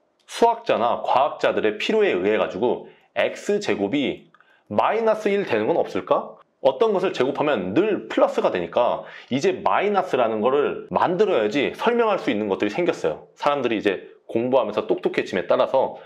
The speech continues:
어떤 것을 제곱하면 마이너스가 되는 것, 이게 필요하다 해가지고, 근데 저희가 지금까지 공부했던 것들은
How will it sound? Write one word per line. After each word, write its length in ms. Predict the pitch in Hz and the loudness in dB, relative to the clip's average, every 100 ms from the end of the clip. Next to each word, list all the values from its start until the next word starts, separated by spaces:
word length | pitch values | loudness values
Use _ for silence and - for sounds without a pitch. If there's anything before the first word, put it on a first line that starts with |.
| - - | -8 0
어떤 420 | 113 - 185 180 | 0 2 0 2
것을 300 | 160 175 165 | 0 0 -2
제곱하면 800 | - 117 139 117 110 160 214 - _ - | -2 -2 0 0 0 0 -4 -14 _ -6
마이너스가 920 | 87 98 143 151 139 139 127 147 160 | 0 0 2 0 0 0 2 2 2
되는 240 | - 107 | 0 -2
것, 320 | 101 82 - - _ - | 2 0 -2 -18 _ -4
이게 220 | 269 - | -2 -2
필요하다 480 | - 226 151 - - _ - | 0 0 0 -4 -10 _ -2
해가지고, 600 | 165 135 98 120 - - - _ _ _ _ - | 0 0 0 -2 -2 -8 -20 _ _ _ _ -4
근데 600 | 214 185 156 143 87 - _ _ - | -2 2 2 2 -2 -6 _ _ -8
저희가 300 | - 160 165 | 0 2 2
지금까지 460 | - 185 202 165 | 0 0 0 0
공부했던 540 | 135 113 127 147 147 123 | -2 -2 0 0 0 -2
것들은 540 | 95 - 139 247 - | 0 0 -2 -2 -10